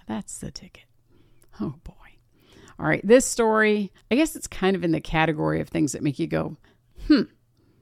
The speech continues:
Yeah. The White House finishes a fifty million dollar renovation of the, the Situation Room in the first overhaul since two thousand seven. Yeah.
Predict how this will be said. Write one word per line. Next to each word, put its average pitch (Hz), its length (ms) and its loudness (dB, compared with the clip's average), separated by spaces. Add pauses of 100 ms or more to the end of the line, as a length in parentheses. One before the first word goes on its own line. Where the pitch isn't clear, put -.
(320)
Yeah. 180 300 -2 (560)
The 240 100 6
White 311 280 6
House 247 380 2
finishes 185 920 0
a 143 120 -2 (280)
fifty 359 460 2
million 262 320 2
dollar 208 280 4
renovation 165 640 2
of 156 100 -2
the, 160 260 -8
the 156 340 -4
Situation 208 760 0
Room 151 380 0 (420)
in 185 140 4
the 175 80 4
first 220 320 0
overhaul 175 440 0
since - 340 -8
two - 180 -10
thousand 170 340 -10
seven. 208 360 -12 (240)
Yeah. 180 180 -14